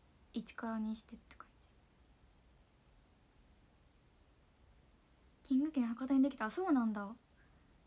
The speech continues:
<laughs> へえ。ゼロからもある。そう。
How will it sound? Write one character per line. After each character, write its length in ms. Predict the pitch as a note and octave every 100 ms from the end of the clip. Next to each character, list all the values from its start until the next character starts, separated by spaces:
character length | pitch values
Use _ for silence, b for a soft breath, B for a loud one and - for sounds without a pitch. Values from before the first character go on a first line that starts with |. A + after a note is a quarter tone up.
| -
<laughs> 1160 | - D#4 D4+ D4+ D4+ C#4+ - - - - - -
へ 40 | C4+ A#3+ B3+ B3+ B3
え。 40 | B3 - - - - - - - - - - - _ _ - _ - -
ゼ 140 | A3
ロ 120 | A#3
か 120 | B3+ A#3+
ら 80 |
も 180 | A#3+ A#3
あ 40 | G#3+
る。 120 | C4+
そ 100 |
う。 20 | -